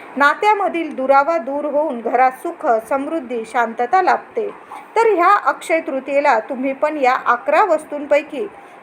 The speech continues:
एक वस्तू तरी नक्कीच घरी घेऊन या. आजचा माहितीपूर्वक व्हिडिओ तुम्हाला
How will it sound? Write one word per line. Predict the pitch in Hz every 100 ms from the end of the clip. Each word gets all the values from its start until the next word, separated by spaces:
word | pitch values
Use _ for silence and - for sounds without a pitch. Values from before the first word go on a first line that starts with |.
| -
एक | 320 370
वस्तू | 311 311 311 311 302
तरी | 269 277
नक्कीच | 240 233 - - 359 330
घरी | 320 285 294
घेऊन | 262 269 269
या. | 277 277 285 - -
आजचा | 247 294 - 403
माहितीपूर्वक | 339 294 302 392 381 339 339 339
व्हिडिओ | 302 285 294
तुम्हाला | 294 269 269 254